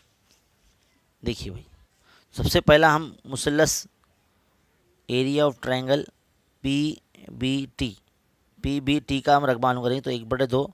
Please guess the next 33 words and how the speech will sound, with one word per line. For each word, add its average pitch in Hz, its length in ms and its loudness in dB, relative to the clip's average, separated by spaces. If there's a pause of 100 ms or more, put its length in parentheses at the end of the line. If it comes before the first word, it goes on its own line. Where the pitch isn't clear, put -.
(480)
कायदा 127 260 4
इसमें 143 200 -2
हो 139 80 -2
जाएगा 135 260 2
पी 127 240 -2
बी 131 160 -6 (920)
और 123 160 0
इर्तिफा 139 320 -4
हो 131 100 4
जाएगा 135 240 2
बी 113 180 -2
टी, 104 180 -8 (480)
है 143 60 -14
ना। 147 100 -12 (600)
शक्ल 135 300 2
को 165 80 2
देख 143 160 0
के - 80 0
आप 151 100 4
समझ 139 240 -2
सकते - 320 -6
हैं 123 160 -8 (340)
फॉर्मूला 131 320 2
किस 127 180 -4
अंदाज 123 240 0
में 127 100 -6
लगाया 110 240 0
गया 110 140 -6
है। - 80 -8
तो - 200 -14
एक 127 200 -6
बटे 131 220 0
दो 131 140 2